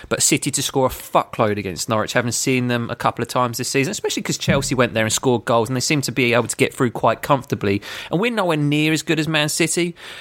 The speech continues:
But the most surprising thing about this is that sometimes you have those circumstances where, uh, the, the, the, the underdog kind of somehow scabs a victory.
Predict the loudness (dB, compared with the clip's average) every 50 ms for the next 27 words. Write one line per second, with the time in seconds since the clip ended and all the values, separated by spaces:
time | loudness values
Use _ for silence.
0 | -16 -10 -4 -2 0 2 2 2 2 0 0 2 2 0 2 2 0 0 2 0
1 | 2 2 2 2 2 2 0 0 0 0 0 2 2 2 2 0 -4 -12 _ _
2 | _ _ _ _ _ _ _ _ _ _ _ -20 -10 -4 0 0 2 2 2 2
3 | 2 2 2 2 2 0 0 0 2 0 0 0 0 -4 -2 -2 -2 -2 0 -2
4 | -4 -2 0 2 2 4 4 4 4 2 0 -4 -14 -20 -20 -20 -18 -12 -6 -2
5 | 2 2 4 4 4 2 2 2 0 0 0 0 -2 -2 -2 -2 -2 0 0 2
6 | 2 2 2 0 -2 -2 0 2 2 2 2 2 2 2 2 2 0 -4 -14 _
7 | _ _ -20 -20 _ _ _ -4 0 2 2 2 2 0 -2 -10 _ _ _ _
8 | _ -2 -2 -2 -2 0 -2 -2 -2 -2 -2 -4 -2 0 0 0 0 0 0 -4
9 | -6 -6 -8 -6 -4 -4 -6 -6 -6 -8 -6 -8 -8 -10